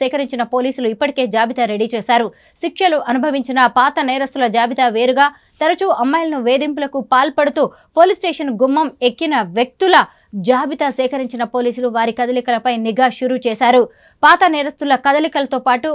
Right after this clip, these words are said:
వారి రోజువారీ దినచర్య కార్యకలాపాలు, వారు ఉంటున్న అడ్రస్, చేస్తున్న పని వంటి వివరాలను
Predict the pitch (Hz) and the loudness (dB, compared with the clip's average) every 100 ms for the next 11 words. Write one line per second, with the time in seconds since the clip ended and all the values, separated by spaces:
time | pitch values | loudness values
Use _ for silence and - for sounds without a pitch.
0 | 247 247 240 240 285 277 254 240 233 254 | -2 0 0 0 -2 0 0 0 -4 -4
1 | 269 254 233 226 247 262 254 240 254 269 | -4 -4 -4 -4 -4 -2 0 2 2 2
2 | 320 _ _ 247 294 320 277 311 415 339 | -2 _ _ 2 4 4 0 -2 0 0
3 | 240 247 247 311 320 294 302 302 - 330 | 0 -2 0 0 -2 -4 0 0 0 -4
4 | 285 254 269 262 247 240 240 262 247 254 | -2 -2 -2 -4 -4 -4 -2 -2 -2 -4